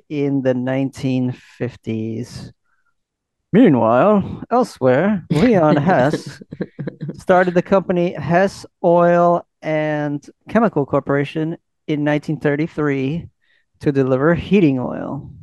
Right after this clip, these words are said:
Speaker 2: Cool. Heating oil. I know all about that.
Speaker 1: <laughs>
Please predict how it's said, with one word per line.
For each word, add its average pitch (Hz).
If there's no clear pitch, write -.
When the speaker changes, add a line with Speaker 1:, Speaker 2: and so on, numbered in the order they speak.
Speaker 2:
Cool. 196
Heating 190
oil. 113
I 160
know 131
all 156
about 127
that. -
Speaker 1:
<laughs> -